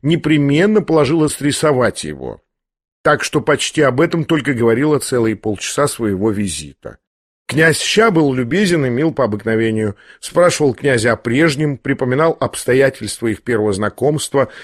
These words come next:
так что о вчерашнем почти ничего не было сказано. Наконец, Аделаида не выдержала и, усмехнувшись, призналась, что она зашла инкогнито. Но тем, однако же, признания и кончились,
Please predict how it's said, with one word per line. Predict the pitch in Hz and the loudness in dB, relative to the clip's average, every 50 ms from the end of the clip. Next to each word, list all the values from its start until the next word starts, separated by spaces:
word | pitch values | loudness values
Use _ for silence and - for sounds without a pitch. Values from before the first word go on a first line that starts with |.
| - _ - | -20 _ -2
так | - 151 147 - | 0 0 0 0
что | - 165 147 | 0 2 2
о | 135 | 2
вчерашнем | - - 156 156 170 180 180 - - 175 165 - | 2 0 0 2 4 4 2 2 0 -4 -4 -2
почти | - 147 - - - - 147 147 | -2 -2 -2 -4 -6 -4 -2 -2
ничего | 147 147 123 - - - 127 135 151 | 0 -2 -2 -4 -4 -2 0 2 2
не | 156 147 143 | 2 2 2
было | 135 127 135 143 | 2 2 2 2
сказано. | 131 - - - 113 95 80 71 69 65 64 50 - _ _ _ _ _ _ _ - | 0 0 -2 -2 -2 -2 -2 -6 -10 -14 -16 -18 -20 _ _ _ _ _ _ _ -4
Наконец, | 113 123 113 135 135 143 143 - - - - - - - - | -2 0 0 2 2 2 0 -2 -4 -12 -16 -20 -20 -10 -2
Аделаида | - 127 131 131 139 143 139 139 135 123 131 | 0 0 4 4 6 6 6 4 4 2 0
не | 131 131 131 | 0 0 0
выдержала | 131 165 220 226 185 185 143 117 120 127 113 113 | 2 2 0 2 2 2 2 2 2 2 2 2
и, | 117 | 2
усмехнувшись, | 117 127 123 - - 127 127 - - 180 202 - - - 165 - - | 2 0 -2 -4 -4 -6 -6 -4 -2 -2 -2 -2 -2 -4 -4 -4 -4
призналась, | - 139 131 113 98 123 151 170 180 170 147 | -4 -4 -2 -2 0 0 2 2 2 2 0
что | - - - 139 131 | -2 -2 -2 0 0
она | 135 147 156 147 | 2 2 2 2
зашла | 123 147 143 - - 156 156 147 - - - - - | 2 2 0 0 2 0 0 0 -2 -8 -20 -12 -6
инкогнито. | - 156 160 160 156 - - 185 170 104 98 101 104 92 - - - 71 67 - _ _ _ _ _ - | -2 -2 -2 -2 -2 0 2 2 2 2 0 -4 -4 -4 -6 -6 -6 -6 -6 -8 _ _ _ _ _ -4
Но | 127 143 151 151 | 0 2 2 2
тем, | - - - 214 233 226 214 | 0 0 2 2 2 2 2
однако | - 180 165 139 165 180 175 - - 147 | 2 2 2 2 2 2 2 2 0 -2
же, | 117 160 | -2 -2
признания | - - 139 131 117 127 165 170 175 175 175 180 | 0 0 -2 -2 0 2 2 2 2 2 2 2
и | 180 | 0
кончились, | - - 147 156 147 135 - - - 123 117 123 110 - - - | -2 0 0 0 0 0 -2 -4 -4 -2 -2 -2 -2 -4 -8 -14